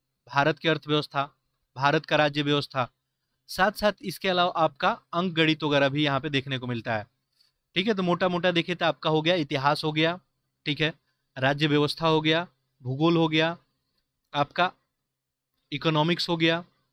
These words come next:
इसके अलावा करंट अफेयर हो गया, और आपका इसमें बिहार स्पेशल भी आप ऐड कर देंगे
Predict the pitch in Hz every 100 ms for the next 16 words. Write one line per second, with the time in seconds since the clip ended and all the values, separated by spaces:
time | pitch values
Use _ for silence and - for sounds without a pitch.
0 | _ _ _ _ _ _ _ 151 - 165
1 | 160 151 156 156 170 165 - 170 165 160
2 | 175 196 _ _ _ _ _ _ - 156
3 | 160 - - 220 277 _ _ _ _ _
4 | _ 170 - 190 233 _ _ _ _ _
5 | 143 156 151 185 180 - 170 180 170 160
6 | 165 160 156 143 139 139 208